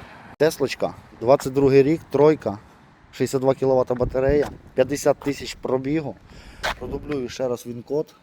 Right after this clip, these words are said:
ще раз нагадаю, що машина оновлюється з двома комплектами гуми зима-літо, з усіма переходниками, щоб заряджатися на зарядках. Машина хазяйська, з цілою безпекою, вона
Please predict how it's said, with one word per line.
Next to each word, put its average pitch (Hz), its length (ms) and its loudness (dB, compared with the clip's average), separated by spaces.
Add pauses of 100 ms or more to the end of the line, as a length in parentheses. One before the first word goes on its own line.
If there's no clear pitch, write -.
ще 135 200 -6
раз 127 160 -6
нагадаю, 123 440 -2
що 120 120 -10
машина 123 460 -6
оновлюється 135 580 -4
з - 20 -12
двома 127 280 -2
комплектами 113 600 -2
гуми 120 320 -4
зима-літо, 147 600 -2 (400)
з 117 40 -6
усіма 135 340 -2
переходниками, 120 720 -2
щоб 98 140 -12
заряджатися 107 580 -6
на 117 400 -4 (640)
зарядках. 151 760 -2 (580)
Машина 120 360 -8
хазяйська, 139 680 -4 (760)
з - 80 -20
цілою 127 460 -2
безпекою, 139 760 -2 (380)
вона 127 280 -6